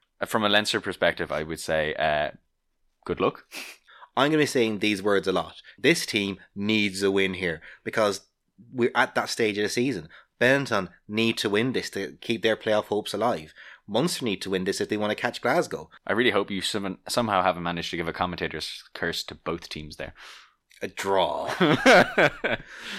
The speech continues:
Speaker 2: Also on Friday night, Southern Kings host Ospreys.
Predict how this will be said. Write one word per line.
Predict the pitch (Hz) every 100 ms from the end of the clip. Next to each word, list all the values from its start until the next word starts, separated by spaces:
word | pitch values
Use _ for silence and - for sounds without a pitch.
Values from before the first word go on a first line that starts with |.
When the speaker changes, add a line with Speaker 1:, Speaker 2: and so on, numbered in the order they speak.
| 170 - _ - -
Speaker 2:
Also | 147 151 143
on | 131
Friday | 127 113 107
night, | 104 98
Southern | - 123 117
Kings | 113 104 95 90
host | - 104 95 98
Ospreys. | 95 - 90 87 85